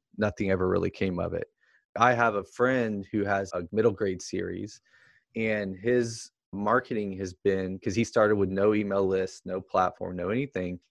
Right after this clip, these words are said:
and his marketing has been exclusively Instagram, but not posting on Instagram. It's messaging people on Instagram and getting stay-at-home moms, homeschool parents,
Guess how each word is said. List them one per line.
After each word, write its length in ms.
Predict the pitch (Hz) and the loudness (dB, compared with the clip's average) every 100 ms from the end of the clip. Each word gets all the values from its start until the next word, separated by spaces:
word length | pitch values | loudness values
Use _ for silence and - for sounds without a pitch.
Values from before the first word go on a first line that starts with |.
| - | -6
and 100 | 104 | 0
his 160 | 113 107 | 0 4
marketing 440 | 107 110 110 101 | 4 4 0 -2
has 120 | 98 | -2
been 180 | 95 101 | 0 0
exclusively 1200 | 95 - - - 117 113 131 131 - 104 101 92 | -2 -8 -14 -14 -8 -2 -2 -2 -4 -2 0 0
Instagram, 600 | 101 107 - 92 90 85 | -2 -4 -4 -2 -4 -4
but 160 | 87 95 | -4 0
not 320 | 120 131 - | 2 2 0
posting 600 | - - 208 208 - 110 | -4 4 4 4 -4 -4
on 160 | 98 90 | -4 -4
Instagram. 680 | 92 - 92 90 95 95 90 _ _ _ | -8 -8 -6 -4 -6 -8 -12 _ _ _
It's 220 | 104 110 - | 0 0 0
messaging 680 | 95 107 123 113 95 101 | 2 4 4 -2 -4 -4
people 320 | 92 101 92 90 | -4 -4 -4 -6
on 160 | 90 | -8
Instagram 720 | 92 87 - 92 92 92 101 - _ _ | -10 -10 -10 -8 -8 -10 -14 -18 _ _
and 180 | 101 95 | -6 2
getting 480 | 110 110 110 101 98 - | 4 4 4 0 -4 -8
stay-at-home 600 | - 117 117 113 117 104 | 2 6 8 6 2 0
moms, 480 | 101 104 104 101 98 | 2 4 2 0 -4
homeschool 600 | - 113 107 - 110 101 | -2 -2 -2 -6 -6 -6
parents, 760 | - 98 98 98 95 87 - | -4 -4 -2 -4 -6 -10 -12